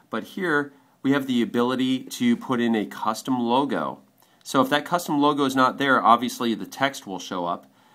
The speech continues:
And let me show you how to do this. All you do is, you're gonna start up the app, you're not gonna have your logo in there. You need to have that in your photo library.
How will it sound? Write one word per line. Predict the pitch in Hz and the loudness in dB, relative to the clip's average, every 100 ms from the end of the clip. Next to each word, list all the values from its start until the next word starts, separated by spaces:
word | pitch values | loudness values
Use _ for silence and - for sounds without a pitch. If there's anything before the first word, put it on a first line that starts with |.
| _ _ | _ _
And | 123 123 120 120 - | 0 2 2 0 0
let | 143 | -2
me | 185 | -2
show | - 156 | -2 0
you | 131 | 0
how | 131 117 123 | 2 2 2
to | 104 | 2
do | 117 | -2
this. | 87 76 - - | -2 -8 -10 -8
All | - 135 | 0 0
you | 185 160 | -2 -4
do | 147 120 | -2 -2
is, | 92 92 90 - _ - | -2 -4 -8 -14 _ -8
you're | 113 135 | -2 0
gonna | 147 131 113 - | 2 0 -2 -10
start | - - 127 131 | -10 0 2 2
up | 131 | 0
the | 110 | 0
app, | 110 117 | 2 0
you're | 104 | 0
not | 107 107 | -2 -2
gonna | 107 | -4
have | 107 | -6
your | 101 | -2
logo | 98 104 98 | -2 -2 -2
in | 92 | -2
there. | 87 87 | -4 -4
You | 92 | -2
need | 123 135 | 0 -2
to | |
have | 135 120 110 104 | -4 -2 -2 0
that | 104 - | -4 -2
in | 113 | -4
your | 101 | -4
photo | 98 110 101 | -2 -2 -2
library. | 90 90 90 78 73 73 | -2 -2 -4 -6 -8 -12